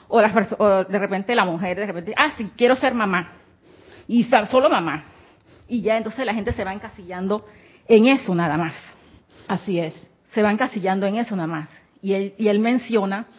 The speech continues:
Speaker 1: que, que él en su vida, él sí llegó, y él, pero él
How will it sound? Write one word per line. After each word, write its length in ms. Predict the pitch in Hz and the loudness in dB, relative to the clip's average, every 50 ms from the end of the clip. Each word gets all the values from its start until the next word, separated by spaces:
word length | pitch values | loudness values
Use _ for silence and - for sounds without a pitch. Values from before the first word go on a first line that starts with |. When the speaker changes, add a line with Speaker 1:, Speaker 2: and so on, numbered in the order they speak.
| - - - - - - _ _ _ _ _ _ | -20 -20 -20 -20 -20 -20 _ _ _ _ _ _
Speaker 1:
que, 540 | - - 220 214 196 190 - - - - _ _ _ _ _ _ _ _ _ _ _ _ _ _ _ _ | -4 0 2 2 2 2 -2 -4 -10 -20 _ _ _ _ _ _ _ _ _ _ _ _ _ _ _ _
que 180 | - 240 220 214 | 0 2 2 4
él 80 | 220 | 4
en 100 | 262 294 | 2 2
su 120 | - 269 208 | 2 0 -2
vida, 180 | 208 208 226 | 0 0 0
él 100 | 262 262 - | -2 -2 -4
sí 160 | 254 285 302 | -4 -4 -2
llegó, 300 | 220 202 196 196 190 196 | -2 -2 -2 -2 -2 -4
y 200 | 233 262 214 214 | -6 -8 -6 -4
él, 140 | 214 208 208 214 | -6 -6 -6 -6
pero 200 | 214 214 208 208 | -6 -6 -4 -4
él 140 | 208 208 | -6 -6